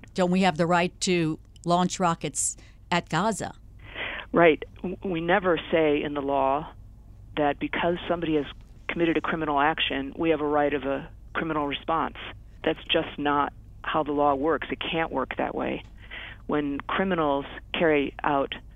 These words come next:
Speaker 2: criminal actions, we respond with law enforcement. And the great thing about our ancient principles prohibiting resort to military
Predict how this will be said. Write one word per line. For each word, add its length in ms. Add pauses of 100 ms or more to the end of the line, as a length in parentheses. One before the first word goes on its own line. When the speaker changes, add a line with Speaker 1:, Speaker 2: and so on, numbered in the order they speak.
(220)
Speaker 2:
criminal 340
actions, 540 (640)
we 180
respond 500
with 140
law 220
enforcement. 580 (380)
And 200
the 200 (120)
great 220 (100)
thing 180
about 320
our 240
ancient 500 (260)
principles 600 (200)
prohibiting 680
resort 400
to 100
military 480